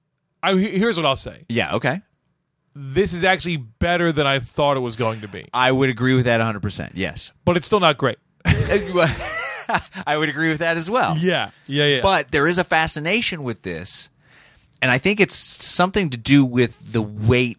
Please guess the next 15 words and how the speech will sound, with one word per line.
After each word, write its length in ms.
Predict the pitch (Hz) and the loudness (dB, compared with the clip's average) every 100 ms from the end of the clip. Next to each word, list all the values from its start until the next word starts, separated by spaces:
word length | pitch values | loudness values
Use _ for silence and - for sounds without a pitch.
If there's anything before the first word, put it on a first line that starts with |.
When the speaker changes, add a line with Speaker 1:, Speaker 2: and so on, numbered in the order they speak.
| - | -6
Speaker 2:
the 140 | 127 | -4
firmness 840 | - - 202 165 127 98 87 - - | -2 2 2 2 -2 -6 -4 -4 -2
of 200 | 107 101 | -2 -2
it. 240 | 82 - - | -4 -10 -10
Speaker 1:
Yes. 720 | 131 135 165 131 98 - - | -6 0 2 2 -2 -8 -2
Speaker 2:
That 200 | 151 139 | 0 0
makes 300 | 151 165 - | 0 -2 -2
me 100 | 175 | -2
go, 300 | 156 147 139 - _ _ | 2 2 0 -8 _ _
"Uh, 540 | - - 370 392 392 381 | -20 -16 -10 -6 -4 -4
yeah, 280 | 359 381 381 | -4 -6 -8
kinda 300 | - 403 392 | -6 -4 0
down, 360 | 330 415 392 | 2 2 0
though." 260 | 185 110 85 | 2 2 0
Speaker 1:
Right. 540 | 143 139 165 147 120 | 0 4 4 4 2